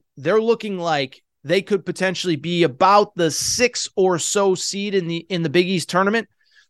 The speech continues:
Imagine playing all year to get Villanova as the sixth seed in your bracket. They're playing their best basketball. Credit to Kyle Neptune, the head coach, and we'll see what happens from there.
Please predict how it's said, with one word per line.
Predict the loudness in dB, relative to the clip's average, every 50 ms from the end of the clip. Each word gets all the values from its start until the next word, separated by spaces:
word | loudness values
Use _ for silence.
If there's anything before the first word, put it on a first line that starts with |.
| _ _ _ -8
Imagine | -6 -2 2 4 4 4 2 0 -4 -4
playing | -2 2 4 4 4 4 4
all | 4 4 4 2
year | 2 0 -2 -4 -6 _ _ _ _ _ _ _ _ _ _ _ _ _ _ _ -8
to | -6 -4
get | 0 0 -2 -2 -2
Villanova | -2 0 2 2 2 2 0 0 0 2 2 2 2 0
as | 0 -2 -4 -4
the | -6 -6
sixth | -6 -4 -6 -6 -6 -6 -6
seed | -4 -2 -2 -2 0
in | -2 0
your | 0 0 0
bracket. | 0 0 0 0 0 0 0 -2 -4 -6 _ -10
They're | -10 -8
playing | -4 0 0 2 2 2
their | 0 2
best | 4 4 4 4 4
basketball. | 4 4 4 4 2 -2 -8 -2 0 0 0 -2
Credit | -2 -4 -4 -2 -4 -8
to | -6
Kyle | 0 2 2 2 2
Neptune, | 0 -2 -2 -2 -4 -6 -6 -4 -4
the | -2
head | -2 -2 -2 0
coach, | 4 6 6 6 6 4 -2 -8 _ _ _ _ _ _ -10
and | -6 -4
we'll | -4
see | -4 -4 -4
what | -4 -2 -2
happens | -4 -4 -6 -8 -12
from | -8 -4 -2
there. | -2 -2 -2